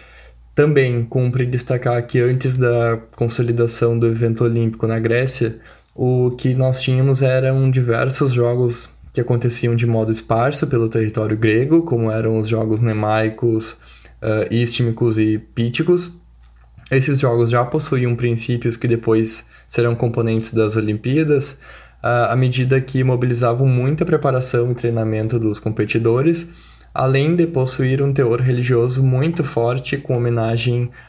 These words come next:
a Zeus, Poseidon e Apolo. É, esse pretexto criou as bases para a realização da primeira Olimpíada no ano de setecentos e setenta e seis antes de Cristo, organizada em quatrienes a partir daí,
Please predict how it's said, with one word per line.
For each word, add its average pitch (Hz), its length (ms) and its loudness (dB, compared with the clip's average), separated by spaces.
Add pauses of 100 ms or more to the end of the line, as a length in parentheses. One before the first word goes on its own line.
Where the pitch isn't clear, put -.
a 107 200 -2
Zeus, 120 720 0
Poseidon 113 680 0
e 117 100 0
Apolo. 110 500 -2 (480)
É, 113 300 -2
esse 151 240 -2
pretexto 135 800 -2
criou 120 320 2
as 120 100 -2
bases 120 480 -2
para 131 400 -2
a 139 40 -2
realização 131 580 0
da 120 80 0
primeira 117 380 0
Olimpíada 123 640 0 (240)
no 139 200 2
ano 131 280 2
de 127 300 0 (180)
setecentos 123 720 -2
e 135 60 2
setenta 123 560 -2
e 120 40 2
seis 120 360 0
antes 113 200 -2
de 131 120 -2
Cristo, 139 560 -2 (320)
organizada 123 720 2
em 117 120 0
quatrienes 120 680 2
a 123 60 0
partir 117 320 0
daí, 127 460 0